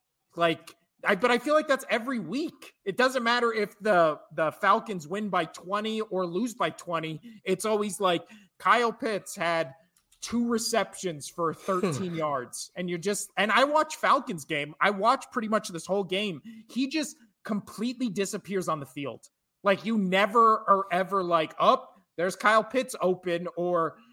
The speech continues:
Speaker 1: you know, like, everybody was giving, uh, the Eagles shit because it was, like, Dallas Goedert in the first two games. He was just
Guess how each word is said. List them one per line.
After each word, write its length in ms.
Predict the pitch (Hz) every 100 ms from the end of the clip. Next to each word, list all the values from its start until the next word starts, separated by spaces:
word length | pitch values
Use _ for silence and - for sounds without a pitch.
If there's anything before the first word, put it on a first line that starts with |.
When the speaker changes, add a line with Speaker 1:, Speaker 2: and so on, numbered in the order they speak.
| _
Speaker 1:
you 60 | 233
know, 100 | 226
like, 220 | 185 170 180
everybody 360 | 214 240 240
was 160 | 208 160
giving, 480 | 196 180 185 170 160
uh, 320 | 165 156 131 117 - _ _
the 160 | 190 180
Eagles 420 | 190 233 202 175
shit 380 | - - 226 208 160
because 320 | 151 - 190
it 40 |
was, 180 | 180 151
like, 240 | 170 156 135
Dallas 400 | 170 190 196 180
Goedert 500 | 185 175 185 175 147 -
in 80 | 165
the 80 |
first 320 | 147 185 170 -
two 120 | 202
games. 400 | 147 160 185 208
He 100 | 190
was 120 | 175
just 200 | 156 185